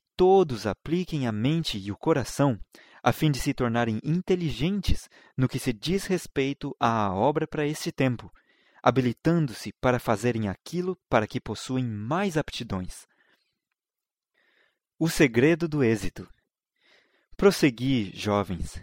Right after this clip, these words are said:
em conhecer ao Senhor, e sabereis que, como a alva, a sua vinda é certa. Oséias seis três. Procurai desenvolver-vos continuamente. Esforçai-vos fervorosamente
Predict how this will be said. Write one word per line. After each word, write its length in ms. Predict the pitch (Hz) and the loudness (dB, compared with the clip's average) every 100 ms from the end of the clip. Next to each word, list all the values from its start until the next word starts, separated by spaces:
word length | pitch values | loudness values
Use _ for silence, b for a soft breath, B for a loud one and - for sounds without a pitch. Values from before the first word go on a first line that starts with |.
| - | -4
em 120 | 139 | 0
conhecer 640 | 143 180 175 143 - 165 170 | 2 2 2 0 0 2 2
ao 80 | 131 | 2
Senhor, 380 | - 101 92 82 - _ b b b | -2 -2 -4 -6 -14 _ b b b
e 80 | 143 | 0
sabereis 480 | - 147 139 147 - | 4 6 6 4 2
que, 120 | 131 | -6
como 320 | - 175 165 | 0 2 4
a 80 | 120 | 4
alva, 480 | 110 156 135 101 85 - | 4 4 2 -2 -6 -2
a 100 | 123 | -2
sua 280 | - 170 | 2 2
vinda 380 | 120 117 185 180 | 2 -2 0 0
é 60 | 156 | 0
certa. 520 | - 143 147 - - _ _ _ _ _ - | 0 0 0 -2 -14 _ _ _ _ _ -6
Oséias 420 | 110 101 104 98 | -2 2 2 2
seis 320 | - 135 143 | -2 -4 -2
três. 420 | - 113 98 - _ _ _ _ _ B B B B B - | -2 -2 -2 -8 _ _ _ _ _ B B B B B 2
Procurai 420 | 170 190 185 202 | 4 6 6 6
desenvolver-vos 960 | 156 135 120 113 98 135 147 - - - | 4 2 2 0 2 4 4 2 -8 -2
continuamente. 1160 | 156 131 - 190 190 185 131 131 147 - 90 _ _ b b b | 0 0 -2 -2 0 0 0 0 -2 -4 -10 _ _ b b b
Esforçai-vos 920 | 156 - 196 165 - 143 147 104 - - | 0 2 2 2 2 2 2 -2 -14 -16
fervorosamente 1120 | - 190 208 196 175 175 143 151 196 - | 2 4 4 2 0 0 0 0 -2 -4